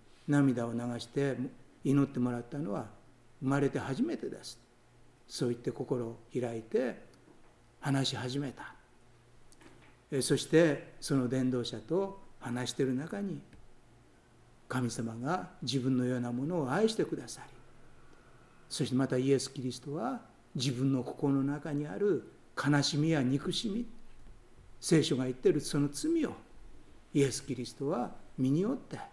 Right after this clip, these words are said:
十字架の上で喜んで命を捨ててくださった。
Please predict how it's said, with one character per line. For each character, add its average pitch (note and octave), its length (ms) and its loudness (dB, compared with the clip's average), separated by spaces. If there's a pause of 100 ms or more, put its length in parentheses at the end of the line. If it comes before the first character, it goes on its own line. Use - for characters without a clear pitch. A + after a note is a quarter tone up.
(1200)
十 C#3+ 200 2
字 B2 120 -2
架 B2 120 0
の A#2+ 120 0
上 C3+ 140 -2
で F3+ 340 -4 (400)
喜 - 80 -4 (280)
ん D4+ 140 2
で F#3 240 0 (260)
命 D3+ 380 4
を A#2 60 0
捨 - 160 -6
て F#3+ 100 6
て G3 100 2
く B2 120 -2
だ G#2 100 -2
さ B3+ 160 -6
っ A#3+ 140 -6
た。 - 160 -14